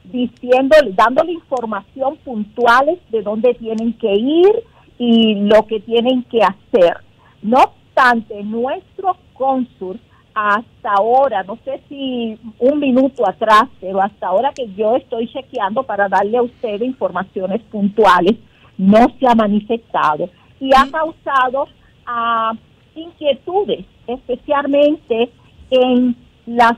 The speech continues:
Speaker 1: se-, la tercera y la cuarta edad, que tú sabes que son, ah,
Speaker 2: Claro.
Speaker 1: las personas que más necesitan, eh, que más necesitan información.
Speaker 2: Así
Speaker 1: Sí,
Speaker 2: es.
Speaker 1: pero hasta ahora no se ha comunicado. Pero, ah, como te estuve diciendo, en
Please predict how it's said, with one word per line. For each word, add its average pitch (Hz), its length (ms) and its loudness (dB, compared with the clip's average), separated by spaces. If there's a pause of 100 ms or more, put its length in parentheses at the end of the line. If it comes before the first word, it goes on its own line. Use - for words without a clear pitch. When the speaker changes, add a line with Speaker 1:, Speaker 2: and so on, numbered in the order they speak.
Speaker 1:
se-, 226 240 -4
la 208 180 0
tercera 277 720 0
y 240 100 -6
la 208 140 0
cuarta 208 420 -2
edad, 233 220 2
que 254 120 -10
tú 233 200 -12
sabes 233 220 -4
que 220 140 -10 (120)
son, 233 320 2
ah, - 200 -20
Speaker 2:
Claro. 214 480 2
Speaker 1:
las 214 100 -4
personas 214 300 -4
que - 180 -20
más 196 180 -12
necesitan, 214 920 -2
eh, 190 260 -4 (200)
que 220 80 0
más 196 140 2
necesitan 233 580 -2
información. 208 840 -2 (140)
Speaker 2:
Así 208 280 -10
Speaker 1:
Sí, 247 160 -2
Speaker 2:
es. 254 140 -8
Speaker 1:
pero 208 180 4
hasta 214 180 0
ahora 226 220 4
no 220 240 -8
se 240 80 -6
ha 233 60 -4
comunicado. 208 720 -8 (320)
Pero, 285 440 4 (160)
ah, 220 320 -2
como 233 200 -14
te 254 100 -12
estuve 285 300 -8
diciendo, 277 640 0 (300)
en 311 300 -4